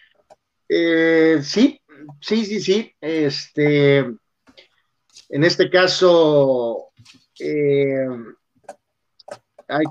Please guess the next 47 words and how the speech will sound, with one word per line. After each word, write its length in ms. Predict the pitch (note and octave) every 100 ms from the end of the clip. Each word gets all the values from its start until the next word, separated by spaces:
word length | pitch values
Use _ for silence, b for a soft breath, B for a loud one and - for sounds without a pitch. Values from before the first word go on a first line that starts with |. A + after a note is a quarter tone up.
| C#3+
hay 120 | D#3
que 100 | F3+
decir 320 | D#3 C#3+ F3+
aquí 300 | D#3+ D3 F3
que, 420 | E3+ D3+ C#3+ B2+ C3+
que 160 | C#3
realmente 520 | C3+ D#3 D#3 D#3 D3+
es, 280 | C#3+ - - - _ _ _ _ _ _
no, 240 | E3 E3+ F3+
no 140 | G3
es 100 | F3
rival 400 | F3 E3 G3+ F3
Aguascalientes, 800 | C3 C#3 - D3+ D#3+ C#3+ C3 A#2
¿no? 240 | D3 - -
Este, 920 | C3+ B2+ - C3 B2 B2 B2+ A#2+ C3
es 180 | B2+ -
un, 240 | C#3+ C#3
es 160 | C3+ B2+
un 100 | D3
equipo 340 | C#3 D3 C#3+
muy, 440 | C3+ C#3 C#3+ B2 - _ _ _ _ _ _
eh, 520 | - C3+ B2+ B2+ B2+ A#2+
pues 160 | C3 C3+
muy, 320 | F3 F#3 F#3
muy 180 | F#3 F#3+
débil, 380 | F3 F3 C3
¿no? 200 | C#3 D3+ -
Muy 220 | D#3 D#3+
débil, 420 | D#3 E3+ F#3 A3+ -
y 800 | D3+ D3 D3 C#3+ C#3 C#3 C3+ B2 _ _ _ _ _ _
en 200 | - C#3+
este 220 | D#3 D3+
sentido, 520 | D3 D3 D3+ E3+ F3 D3
pues 120 | C#3
se 100 | C#3+
presta 480 | - D#3+ D3+ D3+ D3
para, 300 | C#3 B2 -
para, 300 | C3 C3 -
pues, 180 | C3+
la 120 | C3+ C3+
cuestión 300 | C#3 E3+ D#3+
de 60 |
la 100 | D#3+
barrida 500 | F3 C#3 D#3 D#3 D3
para 200 | C#3 C3
los, 280 | B2+ B2 -
eh, 200 | C3 B2